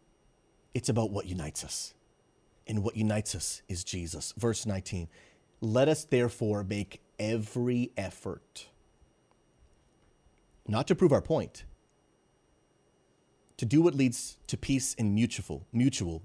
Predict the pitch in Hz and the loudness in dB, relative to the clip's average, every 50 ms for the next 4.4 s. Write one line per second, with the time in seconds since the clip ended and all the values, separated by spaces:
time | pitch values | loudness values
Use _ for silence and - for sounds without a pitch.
0 | _ - 110 - 82 - - - 87 87 - - 90 90 - _ _ _ _ _ | _ -6 -4 -4 -4 -8 -6 -6 -6 -6 -6 -10 -14 -16 -18 _ _ _ _ _
1 | _ _ _ _ _ _ _ _ _ _ _ _ _ _ _ _ _ _ - _ | _ _ _ _ _ _ _ _ _ _ _ _ _ _ _ _ _ _ -20 _
2 | _ _ _ _ _ _ _ _ - 117 117 - 160 147 135 131 117 110 135 135 | _ _ _ _ _ _ _ _ -4 -4 2 4 4 6 6 4 4 4 2 2
3 | 117 123 120 127 139 135 117 104 95 92 87 - - - 131 123 131 151 156 - | 2 2 2 4 4 4 4 2 0 -4 -8 -10 -4 -2 -2 2 2 0 0 4
4 | 165 175 180 - - - - | 2 2 2 2 -8 -20 -20